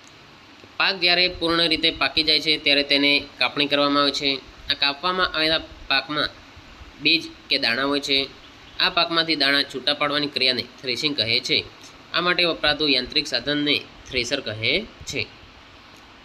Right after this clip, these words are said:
તો મિત્રો, અહીં પ્રશ્ન ચાર પૂરો થાય છે.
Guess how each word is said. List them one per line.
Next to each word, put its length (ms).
તો 360
મિત્રો, 480
અહીં 240
પ્રશ્ન 500
ચાર 180
પૂરો 220
થાય 160
છે. 140